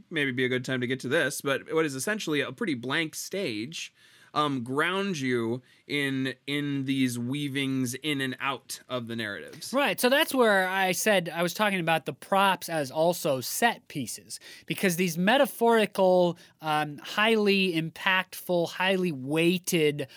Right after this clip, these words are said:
Speaker 2: objects that tie the stories together, especially in the fugue scenes, are what I would imagine is the only visible thing for that particular fugue in what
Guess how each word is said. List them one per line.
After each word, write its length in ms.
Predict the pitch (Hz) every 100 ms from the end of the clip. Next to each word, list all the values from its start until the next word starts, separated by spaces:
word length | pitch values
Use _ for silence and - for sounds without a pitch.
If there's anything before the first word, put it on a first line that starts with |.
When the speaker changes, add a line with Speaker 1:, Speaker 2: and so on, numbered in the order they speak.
| - -
Speaker 2:
objects 880 | 170 185 180 135 131 113 113 -
that 200 | - 131
tie 440 | - - 175 170 170
the 100 | 156
stories 460 | - 170 156 147
together, 560 | - 135 151 170 160 143
especially 400 | 135 180 175 151
in 40 |
the 60 | 135
fugue 400 | 123 220 226 160
scenes, 580 | - 131 110 104 117 - - - - -
are 300 | 185 190 180
what 460 | 156 123 165 214
I 120 | 190
would 140 | 180 180
imagine 340 | 202 311 262
is 200 | 196 156
the 120 | 165
only 380 | 170 220 240 185
visible 580 | 151 185 185 175 160 147
thing 720 | - 208 196 135 117 131 135 -
for 200 | 151 139
that 220 | 147 147
particular 480 | 139 - 160 143 127
fugue 480 | - 196 185 123 131 - - _
in 520 | 208 208 202 185 151
what 280 | 160 175